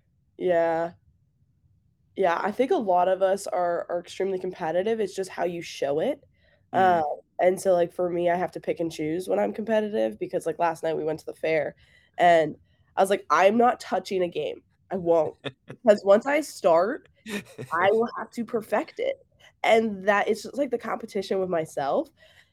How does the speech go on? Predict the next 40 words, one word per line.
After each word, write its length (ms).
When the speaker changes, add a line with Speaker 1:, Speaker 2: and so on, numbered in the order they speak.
Speaker 1:
and 200
so 200
I 180
literally 500
didn't 260
play 180
a 40
game 200
the 80
entire 300
night 200
'cause 80
I'm 100
like, 200
"Once 200
I 100
get 140
started, 420
I 100
don't 160
know 100
how 140
much 240
will 80
be 120
spent, 460
and 200
I 120
can't 240
control 300
that," 220
um, 400
Speaker 2:
<laughs> 100
Speaker 1:
<laughs> 120
so, 260
so 400
I 100
think 240
for 100
different 440